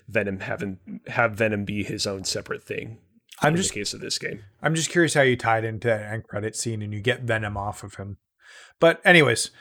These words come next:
Speaker 2: th-, th-, that's all there and there. Um, before we jump from Spider-Man to the last game and we finish the talk about the last game, let's talk about these exclusive Marvel games on PlayStation. 'Cause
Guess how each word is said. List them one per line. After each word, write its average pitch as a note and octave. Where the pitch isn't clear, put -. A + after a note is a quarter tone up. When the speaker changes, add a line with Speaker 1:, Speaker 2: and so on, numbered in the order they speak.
Speaker 2:
th-, -
th-, D3+
that's F3
all C#3
there A2+
and G2+
there. G2+
Um, B2
before F#3+
we C#4+
jump C#3+
from C#3
Spider-Man A#2+
to B2+
the A#2
last A2
game G#2+
and G#2
we G#2
finish A2
the G#2+
talk G#2
about G2
the G2
last F#2+
game, G2
let's A3
talk A#3+
about F#3+
these C#3+
exclusive B2
Marvel A2
games G#2
on G#2
PlayStation. -
'Cause C#3